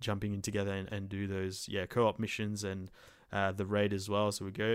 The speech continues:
into that a little bit more, and then we'll discuss Ghost of Tsushima Legends features two-player story missions and four-player survival missions,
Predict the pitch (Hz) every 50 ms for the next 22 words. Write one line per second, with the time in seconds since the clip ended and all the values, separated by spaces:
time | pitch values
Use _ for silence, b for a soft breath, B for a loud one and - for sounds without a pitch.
0 | 113 - 120 113 107 - 117 110 110 107 107 110 110 110 107 110 104 101 110 117
1 | 120 123 117 113 117 117 113 113 117 113 107 - 117 104 - - - - _ -
2 | 123 123 123 127 - - - - 123 127 123 - 123 110 - - 123 113 - -
3 | - 127 131 135 131 123 127 135 135 131 135 120 - - 135 127 - 135 117 -
4 | - - 165 190 202 - 156 151 151 143 143 - - 147 135 127 123 131 120 -
5 | 135 135 131 - 113 110 107 107 110 - B B B B - - - 113 - -
6 | - 110 107 104 - - 113 104 104 104 101 101 107 107 107 104 104 98 98 98
7 | 104 107 - - 127 123 135 135 135